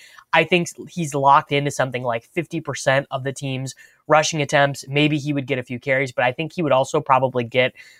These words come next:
the goal line work. And this is, this is obviously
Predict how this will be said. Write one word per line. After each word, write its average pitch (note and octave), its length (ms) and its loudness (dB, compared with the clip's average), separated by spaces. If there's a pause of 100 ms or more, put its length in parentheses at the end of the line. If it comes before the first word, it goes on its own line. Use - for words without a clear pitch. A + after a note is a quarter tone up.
(120)
the D3+ 80 2
goal C#3+ 260 4
line E3 240 6
work. E3+ 240 6
And G3 120 6
this B3 220 8
is, A#3 160 6
this G#3+ 240 6
is A3+ 240 4 (300)
obviously D#3 720 4